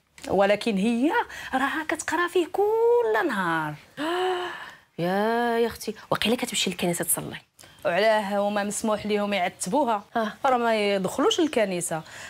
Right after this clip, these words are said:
Speaker 1: راه عندهم غير في شي وقت كيتجمع مع المسيحيين المغاربه وكيتجمعوا مع بعضياتهم ويصليو مع بعضياتهم.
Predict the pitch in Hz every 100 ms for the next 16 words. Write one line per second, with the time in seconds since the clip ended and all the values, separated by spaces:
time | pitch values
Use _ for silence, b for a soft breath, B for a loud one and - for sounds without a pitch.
0 | B 208 196 208 202 202 190 277 370 453
1 | 466 453 - 262 247 381 - - B -
2 | 254 180 160 180 233 208 175 185 185 185
3 | 175 180 185 185 196 - 180 180 175 175
4 | 175 180 202 247 214 190 151 175 175 180
5 | 165 170 160 170 180 190 254 262 - 254
6 | 269 269 254 233 277 269 262 202 208